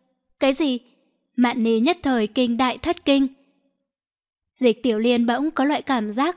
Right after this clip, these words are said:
dở khóc dở cười, vì có thể dọa đến Mạn Ni, làm cho nàng cảm thấy được thở ra một hơi. Nhưng nghĩ đến lúc phải đối diện với Thu Hậu, toán chướng của nàng, nàng lại cảm thấy sợ, nhưng việc đã đến nước này,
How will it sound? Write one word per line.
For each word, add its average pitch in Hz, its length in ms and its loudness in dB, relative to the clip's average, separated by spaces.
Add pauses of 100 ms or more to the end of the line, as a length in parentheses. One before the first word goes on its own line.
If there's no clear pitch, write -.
(120)
dở 254 240 0
khóc 349 280 -6
dở 262 220 0
cười, 220 360 0 (440)
vì 262 240 2
có 269 140 -2
thể 320 160 0
dọa 254 240 -2
đến 233 280 -2
Mạn 269 280 0
Ni, 302 260 2 (260)
làm 247 300 2
cho 339 120 0
nàng 269 260 0
cảm 233 240 -4
thấy 233 220 -2
được 247 300 0
thở 254 180 0
ra 269 200 -2
một 247 240 2
hơi. 269 300 0 (480)
Nhưng 262 200 4
nghĩ 277 140 -2
đến 220 220 0
lúc 339 200 0
phải 254 120 0
đối 214 160 0
diện 240 280 -2
với 226 180 0
Thu 320 240 0
Hậu, 285 240 0 (220)
toán 226 240 0
chướng 254 340 0
của 277 200 0
nàng, 214 320 -2 (380)
nàng 262 220 2
lại 240 260 -2
cảm 226 260 -4
thấy 240 200 -2
sợ, 277 320 0 (280)
nhưng 254 180 2
việc 233 200 2
đã 240 160 -4
đến 240 240 0
nước 349 180 -2
này, 226 280 0